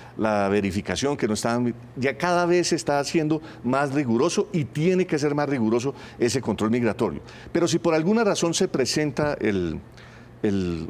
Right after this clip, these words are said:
el cuadro, como dice la señora, ¿qué es lo que sigue? La etapa que sigue es, hay casos que son sospechosos y casos que son confirmados. En los casos sospechosos lo que se hace es una,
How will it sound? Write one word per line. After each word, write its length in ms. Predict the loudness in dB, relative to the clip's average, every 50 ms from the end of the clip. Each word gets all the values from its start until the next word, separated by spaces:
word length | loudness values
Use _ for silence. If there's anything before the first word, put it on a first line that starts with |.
| -8 -4
el 260 | -4 -2 -2 -2 -6 -6 -6
cuadro, 480 | -2 0 2 2 2 0 0 -2 -4 -8 -16 -20 -20 -20 -20 -20 -20 -20 -20 -18 -18 -18 -16 -8
como 200 | -4 -2 0 2
dice 160 | 2 2 2
la 80 | 0 2
señora, 280 | 0 2 0 0 -2
¿qué 140 | 0 0 0
es 60 | 2
lo 100 | 2 0
que 140 | 0 0 0
sigue? 340 | 0 0 0 0 -2 -4 -4 -6 -16 -20 -14 -6
La 120 | -4 -4 -2
etapa 280 | -2 -2 -2 -2 -2
que 120 | -2 -2 -2
sigue 240 | -2 -2 -2 -2
es, 180 | -2 -2 -6 -14 -16 -20 -20 -20 -20 -4
hay 140 | -2 -2 -2
casos 340 | 0 -2 0 0 0 -4 -2
que 100 | -2 -2
son 160 | 0 0 0
sospechosos 680 | 2 0 0 0 0 -2 0 2 0 0 0 0 -4 -4
y 60 | -6
casos 280 | -4 -4 -4 -4 -4 -4
que 100 | -4 -2
son 120 | -2 -2
confirmados. 600 | -2 -2 -4 -2 0 0 2 2 0 0 -4 -8 -12 -14 -18 -18 -8 -4
En 140 | -2 0 0
los 120 | 0 0
casos 240 | 0 0 2 2 2
sospechosos 560 | 2 0 0 0 -2 0 2 0 2 2 2
lo 120 | 2 2 0
que 100 | 0 0
se 100 | 0 0
hace 200 | 0 2 0 0
es 100 | 0 0
una, 300 | 0 2 2 0 0